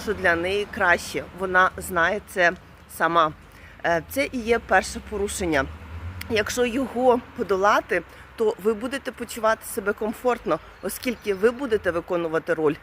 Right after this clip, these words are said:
дитини, а не тієї коняки, ем, яка, е, їздить, все вирішує, а мама буде виру-, виконувати роль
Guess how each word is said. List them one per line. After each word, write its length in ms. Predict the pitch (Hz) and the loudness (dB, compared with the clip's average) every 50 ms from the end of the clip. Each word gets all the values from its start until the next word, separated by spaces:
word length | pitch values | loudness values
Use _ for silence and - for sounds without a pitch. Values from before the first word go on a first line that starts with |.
| - 147 | -2 0
дитини, 580 | 196 233 233 - - 202 196 196 196 196 202 - - - - - - | 0 0 0 0 0 2 2 2 2 0 0 -2 -6 -16 -20 -10 0
а 120 | - 180 | 0 2
не 120 | 190 196 185 | 2 2 0
тієї 320 | - - 208 196 190 196 - - | -2 -4 0 0 0 0 0 0
коняки, 640 | 214 185 180 175 175 175 170 175 - 185 170 170 - - - - - - - - | 0 2 2 4 4 4 2 2 2 0 0 0 0 -8 -20 -20 -20 -20 -20 -8
ем, 300 | - - 170 170 170 170 | -2 2 4 4 4 4
яка, 500 | 165 185 185 - - 202 185 175 170 - | 2 0 -2 2 4 6 6 6 6 4
е, 100 | 175 185 180 165 156 - - 196 | 2 -4 -6 -8 -12 -14 -8 -4
їздить, 360 | 233 233 240 196 214 190 180 | -4 -4 0 0 0 0 0
все 260 | - - 220 196 185 | -2 2 2 4 4
вирішує, 680 | 175 185 185 180 190 240 - - - 196 180 165 165 165 - - - - - | 4 2 0 0 0 -4 -6 -4 -2 0 4 4 4 2 0 -8 -12 -8 -8
а 40 | 175 | -2
мама 320 | 156 156 175 214 262 277 | 2 4 4 4 4 2
буде 220 | 226 202 190 190 175 | 0 0 0 -2 0
виру-, 260 | 160 165 160 165 170 - - - - 170 | 0 0 -2 -2 -2 -4 -8 -10 -6 -6
виконувати 680 | 175 165 - 196 208 240 262 226 226 202 - - 180 | -6 -2 0 0 2 2 2 2 2 2 2 2 2
роль 220 | 170 185 196 214 | 4 4 2 2